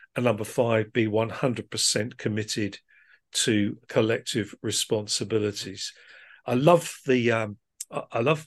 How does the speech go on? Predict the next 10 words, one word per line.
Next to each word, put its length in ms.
the 200
words 420
in 160
Proverbs 580
chapter 460
twenty-six. 1900
Proverbs 460
twenty-six, 1160
the 100
words 760